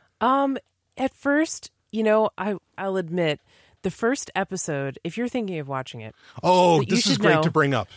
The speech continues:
Speaker 1: the first couple episodes, especially the first one, it's really confusing.
Speaker 2: Very confusing.
Speaker 1: You're like, "What the fuck is going on
Speaker 2: You've
Speaker 1: here?"
Speaker 2: gotta get past that first episode.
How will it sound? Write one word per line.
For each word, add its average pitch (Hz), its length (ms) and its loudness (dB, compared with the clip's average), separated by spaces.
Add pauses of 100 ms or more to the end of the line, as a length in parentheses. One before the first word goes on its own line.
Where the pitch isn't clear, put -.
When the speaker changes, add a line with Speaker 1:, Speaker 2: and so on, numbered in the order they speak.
(100)
Speaker 1:
the 214 80 0
first 269 380 0
couple 269 320 -4
episodes, 233 720 -2
especially 233 400 -4
the 196 80 -2
first 175 320 -6
one, 185 360 -4 (640)
it's 170 180 -6
really 151 360 -4
confusing. 113 720 -12
Speaker 2:
Very 156 340 4
confusing. 123 320 0
Speaker 1:
You're 107 120 4
like, 180 240 2
"What 208 560 -4
the 147 160 -6
fuck 214 400 -10
is 147 140 -8
going 160 260 -4
on 135 160 -6
Speaker 2:
You've 131 100 -4
Speaker 1:
here?" 214 120 0
Speaker 2:
gotta 165 280 4
get 147 160 0
past 135 300 0
that 120 120 -2
first 117 300 -4
episode. 104 460 -8